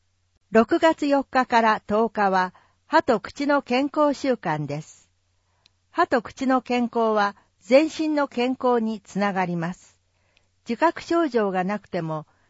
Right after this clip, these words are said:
歯科健康診査を受けましょう。治療中、または勤務先などで受診できる人や、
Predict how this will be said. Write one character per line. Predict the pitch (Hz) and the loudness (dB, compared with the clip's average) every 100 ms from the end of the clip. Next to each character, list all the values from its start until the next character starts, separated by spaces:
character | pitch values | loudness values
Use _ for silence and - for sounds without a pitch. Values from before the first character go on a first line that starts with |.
| _ | _
歯 | - - | -20 -2
科 | 302 | -2
健 | 294 285 311 311 | 0 -2 -4 -2
康 | 302 | -4
診 | 277 294 254 | -2 -6 -4
査 | 190 156 | -2 -2
を | 143 | -4
受 | 160 | -6
け | 208 | -6
ま | 202 196 | -6 -6
し | - 185 | -8 -8
ょ | 143 - | -8 -14
う。 | _ _ _ _ _ _ _ | _ _ _ _ _ _ _
治 | - 233 | -8 0
療 | 262 262 | 2 2
中、 | 254 233 214 202 185 _ _ | -2 -6 -4 -6 -10 _ _
ま | 226 | -4
た | 294 262 | -2 -2
は | 202 185 _ _ | -2 -4 _ _
勤 | 247 285 302 | -6 -4 -4
務 | 311 | -4
先 | 311 294 | -6 -4
な | 269 277 | -4 -4
ど | 240 | -4
で | 180 165 | -4 -6
受 | 175 | -6
診 | - 285 277 | -6 -4 -2
で | 254 233 | -2 -4
き | 277 | -6
る | 220 | -8
人 | 196 202 175 | -8 -8 -6
や、 | 151 | -6